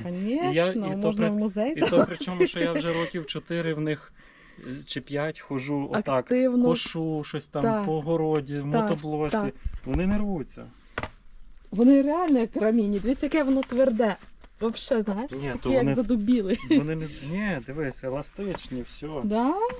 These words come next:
Speaker 1: Класні. Такі вони круті були, такі
Speaker 2: Вони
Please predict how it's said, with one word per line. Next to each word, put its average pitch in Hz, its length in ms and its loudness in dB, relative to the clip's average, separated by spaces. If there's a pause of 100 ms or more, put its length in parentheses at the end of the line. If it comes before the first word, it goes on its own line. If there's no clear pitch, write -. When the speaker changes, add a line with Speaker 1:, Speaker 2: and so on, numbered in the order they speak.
Speaker 1:
Класні. 139 520 -4 (920)
Такі 123 220 -6
вони 143 160 -2
круті 131 360 -8
були, 123 320 -4 (180)
такі - 220 -4
Speaker 2:
Вони 208 80 4